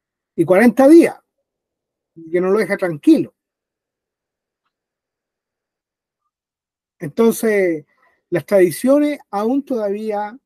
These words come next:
están en una fase muy primitiva,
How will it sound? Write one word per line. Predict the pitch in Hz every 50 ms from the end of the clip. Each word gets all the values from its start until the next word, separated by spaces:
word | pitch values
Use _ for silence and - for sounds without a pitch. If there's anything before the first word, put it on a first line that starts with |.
| _ _ _
están | - - - _ - 208 214 226 233 -
en | 220 185 196
una | 202 202 151
fase | - - 233 226 202 - 220
muy | 185 180 214 233 226
primitiva, | - 226 214 196 175 170 147 220 269 262 - - _